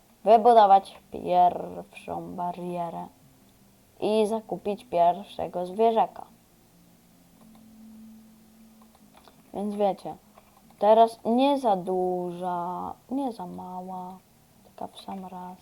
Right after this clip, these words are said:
bariera mojo-, mo-, mojego stylu. No, jak zawsze. No, bariery mojego stylu też mają to, że no właśnie, muszę tak powoli.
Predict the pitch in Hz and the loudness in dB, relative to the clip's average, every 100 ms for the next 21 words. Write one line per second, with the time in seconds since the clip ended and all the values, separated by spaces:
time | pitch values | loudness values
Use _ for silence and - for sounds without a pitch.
0 | _ _ _ _ - - 214 208 196 196 | _ _ _ _ -18 -6 -4 0 2 4
1 | 190 180 180 175 175 175 165 - - 180 | 4 2 0 -4 -4 -6 -10 -10 -12 -12
2 | - 175 180 180 175 175 - _ - 165 | -12 -10 -8 -8 -10 -14 -20 _ -12 -12
3 | - _ _ _ _ - - - 196 190 | -14 _ _ _ _ -20 -20 -20 -20 -20
4 | 196 - _ 220 _ _ _ _ _ - | -20 -20 _ -20 _ _ _ _ _ -12
5 | 185 180 _ _ - 208 226 226 226 226 | -10 -10 _ _ 2 8 8 8 6 4
6 | 214 220 - 214 214 220 208 202 196 202 | 2 -2 0 2 2 -2 -2 0 0 0
7 | 196 202 190 170 160 - - - 185 190 | -2 -2 -6 -8 -8 -12 -14 -16 -16 -14
8 | 180 175 - - - 196 175 170 | -14 -14 -16 -18 -18 -16 -14 -14